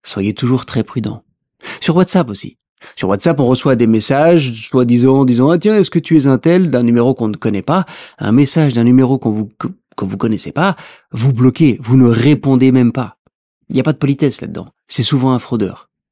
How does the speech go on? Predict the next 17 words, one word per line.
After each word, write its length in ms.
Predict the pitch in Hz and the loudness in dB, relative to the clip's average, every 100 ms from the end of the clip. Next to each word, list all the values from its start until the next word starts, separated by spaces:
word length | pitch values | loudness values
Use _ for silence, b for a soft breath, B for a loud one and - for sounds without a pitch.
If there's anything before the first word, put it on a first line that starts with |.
| _ _ _ B B B B | _ _ _ B B B B
Et 80 | - | -4
puis 100 | 135 | 0
les 240 | 123 110 135 | 2 4 4
emails 220 | 143 139 | 4 4
de 80 | 131 | 2
phishing 360 | 131 - 139 | 0 0 0
continuent 460 | 120 135 139 135 127 | 2 -2 2 2 2
à 80 | 117 | 0
arriver. 460 | 107 110 143 160 | -2 0 2 2
Fluvius, 720 | - 135 139 123 156 175 - | 0 2 2 4 2 2 -2
hein, 100 | 110 | -4
le, 240 | 117 95 87 | -4 -4 -6
le, 160 | 104 | -6
l'entreprise 560 | - 107 104 - 135 - | -6 -6 -6 -2 -2 -4
qui 220 | - 113 | -2 0
livre 280 | 110 120 107 | 2 0 0
l'électricité, 840 | 104 98 - 92 98 131 151 156 | -4 -4 -8 -10 -6 0 2 2